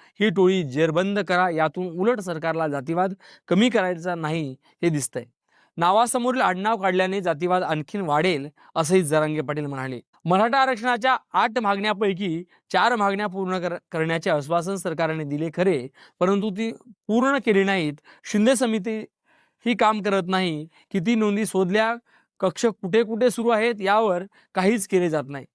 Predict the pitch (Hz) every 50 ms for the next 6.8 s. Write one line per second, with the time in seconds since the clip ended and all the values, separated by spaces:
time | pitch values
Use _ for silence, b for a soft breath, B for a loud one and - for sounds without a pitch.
0 | _ _ _ _ _ _ _ _ _ _ _ _ - 156 170 190 175 233 226 226
1 | 226 226 233 240 185 240 240 254 233 214 185 165 202 220 190 208 202 202 190 220
2 | 226 214 190 180 180 190 185 233 226 214 196 190 190 196 190 180 190 185 185 180
3 | 180 180 185 151 160 180 208 180 160 147 147 147 147 170 180 160 190 190 196 180
4 | 165 147 156 165 175 175 160 156 151 170 175 175 165 151 156 151 151 147 147 143
5 | 151 180 196 185 _ B B B B B B B - 269 - 226 240 247 202 262
6 | 262 254 240 226 233 262 262 233 208 180 202 220 190 240 240